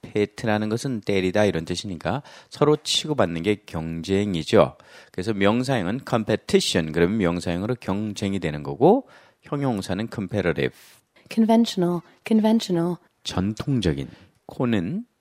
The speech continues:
Speaker 1: 서로, 모두 이런 뜻이고, went는 온다, 보인다 이런 뜻이죠. 그래서 옛날부터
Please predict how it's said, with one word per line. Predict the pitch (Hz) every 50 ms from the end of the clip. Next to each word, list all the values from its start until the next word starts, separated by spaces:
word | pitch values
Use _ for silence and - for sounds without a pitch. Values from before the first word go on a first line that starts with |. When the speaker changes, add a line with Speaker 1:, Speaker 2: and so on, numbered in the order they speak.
| _ _ _ _ _ _ _ _ _ _ _ _ _ _ _ _ _ _
Speaker 1:
서로, | _ - - - 147 143 117 90 - - - - _ _ _ _ _ _ _ _ _ _ _
모두 | - - 82 90 98 117 123 - 107 85 71 71 - -
이런 | - 82 92 92
뜻이고, | 90 110 - - - 87 110 185 226 - _ _ _ _ _ _ _ -
went는 | 80 80 95 95 101 107 113 123 127 - 120 95 80 98 156 180 - - _
온다, | - 92 196 202 202 202 202 202 87 85 - 65 64 64 - - - _ -
보인다 | - 85 85 92 90 92 92 92 95 98 101
이런 | 101 98 104 95
뜻이죠. | 90 87 - - - - 67 - 101 _ _ _ _ _ _ _ _ _ _ _ _
그래서 | - 117 123 131 - 87 87 143 202 226 - _ _ _ _ _ _ _ _ _ _ _ _ _ _ _ _ _ _ _ _ -
옛날부터 | 92 95 101 107 113 113 113 107 107 104 113 - - 131 139 -